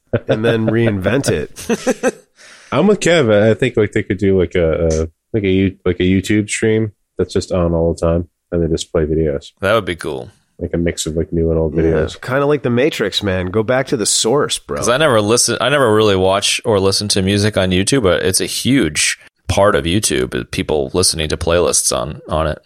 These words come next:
Speaker 3: Well, here's the thing. You, you have that, and then you have, like, the live chat on the sidebar. So it's like people, it's like live Beavis and Butthead, you know, like, people can either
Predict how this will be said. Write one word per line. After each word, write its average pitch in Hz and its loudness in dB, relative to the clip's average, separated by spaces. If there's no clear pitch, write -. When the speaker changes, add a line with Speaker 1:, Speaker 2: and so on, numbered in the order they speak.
Speaker 3:
Well, 151 2
here's 147 2
the 123 2
thing. 143 2
You, 90 2
you 90 0
have 101 2
that, 101 4
and 87 0
then 87 4
you 85 2
have, 87 0
like, 85 0
the 85 -6
live 82 0
chat 92 0
on 78 -4
the 71 -4
sidebar. 78 0
So 73 -4
it's - -2
like 78 0
people, 85 0
it's 76 -2
like 87 0
live 80 0
Beavis 78 -2
and 76 -6
Butthead, 78 0
you 78 -4
know, 76 -2
like, 73 -4
people 76 -4
can 73 -8
either 73 -2